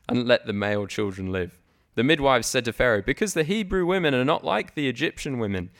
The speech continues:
for they are vigorous and give birth before the midwife comes to them." So God dealt well with the midwives, and the people multiplied and grew very strong.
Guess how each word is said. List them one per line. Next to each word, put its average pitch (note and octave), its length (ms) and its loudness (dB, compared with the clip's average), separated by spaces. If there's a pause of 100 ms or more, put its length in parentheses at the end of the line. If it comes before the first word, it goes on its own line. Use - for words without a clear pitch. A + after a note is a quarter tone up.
(240)
for B2+ 140 2
they D3+ 220 4
are B2 80 6
vigorous C3 680 0 (100)
and A#2 180 -2
give C3+ 180 -2
birth C#3 300 2
before B2+ 320 -4
the A2+ 80 -6
midwife G#2 480 -2
comes G2 340 -6
to - 120 -10
them." F2 180 -10 (540)
So A2+ 220 0
God D3+ 400 2
dealt C#3 280 4
well B2 540 0
with A2 160 -4
the G#2+ 80 -4
midwives, G2+ 680 -2 (260)
and A#2 140 4
the B2+ 60 2
people D#3+ 380 4
multiplied B2+ 760 0 (220)
and A#2 180 2
grew C3 260 -2
very C#3+ 360 2
strong. A2 500 -2